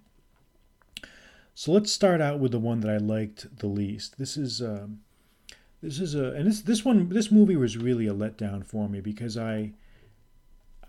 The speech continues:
I greatly admire this director. He's a German director named, uh, Florian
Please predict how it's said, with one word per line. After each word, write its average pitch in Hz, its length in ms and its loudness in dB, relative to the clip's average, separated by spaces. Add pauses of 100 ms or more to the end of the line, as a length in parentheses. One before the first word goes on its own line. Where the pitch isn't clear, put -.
(140)
I 123 240 -6
greatly 135 400 0
admire 113 400 -2
this 107 160 -6
director. 110 420 -6
He's 110 160 -10
a 113 60 -4
German 131 360 -2
director 107 720 -6
named, 107 380 -2
uh, 104 160 -12
Florian 117 680 -4